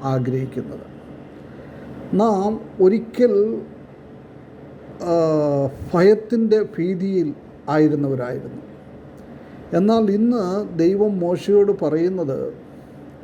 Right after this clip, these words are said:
"നിങ്ങൾ ദൈവവചനം കേട്ടു, ദൈവം എന്താണ് നിങ്ങളോട് സംസാരിക്കേണ്ടത് എന്ന് ദൈവം നിങ്ങളോട് പറഞ്ഞു." അത് മുഖാന്തരമായിട്ട് ദൈവം വലിയ ഒരു, ഒരു,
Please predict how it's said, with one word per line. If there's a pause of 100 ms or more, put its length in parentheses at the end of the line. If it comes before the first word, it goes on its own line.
(880)
"നിങ്ങൾ (200)
ദൈവവചനം (360)
കേട്ടു, (1800)
ദൈവം
എന്താണ്
നിങ്ങളോട്
സംസാരിക്കേണ്ടത്
എന്ന്
ദൈവം
നിങ്ങളോട്
പറഞ്ഞു." (1300)
അത്
മുഖാന്തരമായിട്ട്
ദൈവം
വലിയ
ഒരു, (140)
ഒരു,